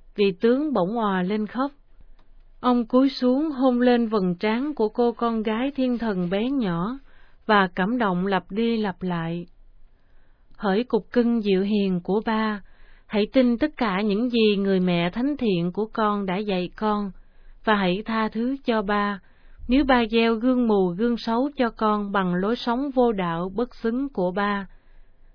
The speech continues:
Kể từ ngày hôm nay, ba sẽ là Kitô hữu, là tín hữu Công giáo chân chính.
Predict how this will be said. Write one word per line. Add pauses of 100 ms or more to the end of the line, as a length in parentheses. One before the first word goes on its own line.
(400)
Kể (120)
từ
ngày
hôm
nay, (400)
ba
sẽ
là
Kitô
hữu, (460)
là
tín
hữu
Công
giáo
chân
chính.